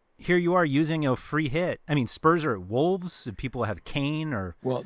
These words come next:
Speaker 2: the not getting another one is, is, is, is changing my <laughs> mindset.
Speaker 1: Even if you had two of them.
Speaker 2: <laughs> If I
Speaker 1: I
Speaker 2: had
Speaker 1: don't,
Speaker 2: two of
Speaker 1: uh,
Speaker 2: them?
Speaker 1: yeah.
Speaker 2: Yeah, I, I mean, yeah, I,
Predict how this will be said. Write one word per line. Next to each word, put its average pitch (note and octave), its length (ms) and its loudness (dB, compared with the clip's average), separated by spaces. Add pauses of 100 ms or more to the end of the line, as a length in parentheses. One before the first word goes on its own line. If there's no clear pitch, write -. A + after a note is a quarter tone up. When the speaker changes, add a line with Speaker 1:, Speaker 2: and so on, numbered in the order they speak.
(160)
Speaker 2:
the C#3 100 2
not E3 280 4
getting D3 240 4
another C3+ 300 2
one A2 240 -2
is, G2+ 300 -10
is, A#2+ 680 -2
is, - 0 -
is A#2 240 -2
changing A2 400 0
my G#2 140 2
<laughs> - 20 0
mindset. - 540 -6
Speaker 1:
Even B3 160 2
if A#3+ 120 0
you G#3 100 0
had F#3 280 0
two B2 180 0
of F2 140 -4
them. - 300 -2
Speaker 2:
<laughs> - 40 4 (800)
If - 60 -2
I D#3 40 4
Speaker 1:
I F3+ 80 4
Speaker 2:
had F3 80 6
Speaker 1:
don't, B2 100 0
Speaker 2:
two D#3+ 220 4
of - 60 -2
Speaker 1:
uh, C#4+ 140 0
Speaker 2:
them? - 140 -8 (420)
Speaker 1:
yeah. D3 220 -8
Speaker 2:
Yeah, G3 180 -2
I, D#3 220 0
I - 20 0
mean, D#3 220 -4
yeah, D#3+ 280 -4
I, C#3+ 120 0